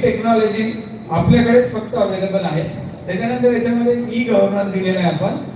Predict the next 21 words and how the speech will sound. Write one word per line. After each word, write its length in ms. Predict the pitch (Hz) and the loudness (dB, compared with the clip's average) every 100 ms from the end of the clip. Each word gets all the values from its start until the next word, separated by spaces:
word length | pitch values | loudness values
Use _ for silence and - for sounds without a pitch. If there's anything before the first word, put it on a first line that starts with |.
| - - - 170 | -14 -14 -12 -4
ही 340 | - - 214 | -2 -2 -2
ई 220 | 233 269 240 | -2 0 0
गव्हर्नर 380 | 233 233 254 240 | 0 0 -2 -4
त्याला 220 | 220 247 | -4 -2
मेंटेन 360 | 233 190 185 175 | -2 0 0 0
करते. 300 | 165 151 - - - - - - - - - - - - - - - - - | 0 -2 -6 -10 -12 -14 -14 -14 -16 -16 -16 -14 -14 -14 -14 -14 -12 -12 -6
अशा 180 | - 220 | 0 2
प्रकारे 720 | 226 226 240 240 233 233 - - | 4 4 4 4 2 0 -6 -8
आपण 400 | 175 220 240 226 | -6 -2 -2 -2
पंचवीस 340 | 202 208 226 | -4 -6 -6
एचपी 320 | 220 - 233 | -6 -4 -2
लॉन्च 300 | 190 202 220 | -2 -2 -2
केलेला 320 | 240 220 214 | -2 0 2
आहे, 160 | 226 233 | 0 0
त्याच्यामध्ये 440 | 185 185 202 214 | -2 0 2 4
डिझेल 420 | 214 175 160 208 202 | 4 4 2 2 0
कन्झम्पशन 460 | 208 208 208 214 | -2 -2 -2 -2
पण 240 | 208 214 - | -2 -4 -4
खूप 180 | 208 208 | -6 0
कमी 240 | 202 208 | 0 0
आहे, 460 | 202 202 208 202 | -2 -2 -6 -10